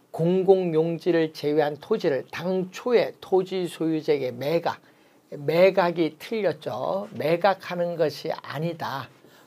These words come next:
뭐 한다? 재분배하는 방식. 매각이 아니라 재분배하는 방식. 틀린 질문. 토지 신탁 방식과 사업 수탁 방식은 형식의 차이가 있으나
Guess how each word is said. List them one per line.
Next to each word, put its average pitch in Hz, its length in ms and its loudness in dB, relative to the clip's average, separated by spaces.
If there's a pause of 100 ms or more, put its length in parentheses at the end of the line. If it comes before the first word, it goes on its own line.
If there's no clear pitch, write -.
(120)
뭐 156 140 2
한다? 160 440 -2 (340)
재분배하는 143 1400 0
방식. - 500 -20
매각이 190 540 6
아니라 147 280 -2
재분배하는 143 880 -4
방식. 113 460 -14
틀린 208 420 -2
질문. 104 260 -12 (680)
토지 277 680 4
신탁 214 680 -4
방식과 160 680 -4
사업 202 440 0
수탁 - 540 -6
방식은 156 540 -2
형식의 208 640 -2
차이가 185 380 0
있으나 165 360 -4